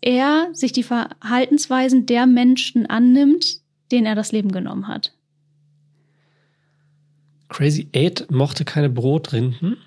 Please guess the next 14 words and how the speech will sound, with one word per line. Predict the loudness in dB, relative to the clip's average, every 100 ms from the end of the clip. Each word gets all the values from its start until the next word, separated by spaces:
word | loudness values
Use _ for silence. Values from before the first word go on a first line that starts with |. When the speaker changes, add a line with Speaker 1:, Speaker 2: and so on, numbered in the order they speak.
| _ 2
Speaker 1:
Genau, | 2 2
für | 0 -2
Crazy | 0 2 2 2
Eight | 0 0 0
hat | -4
er | -2 0
ja, | 0 0
als | -2
er | -2
ihn | 0
im | 0
Keller | 0 -2 -2
versorgt | -2 0 -2 -2 -2
hat, | -2 -2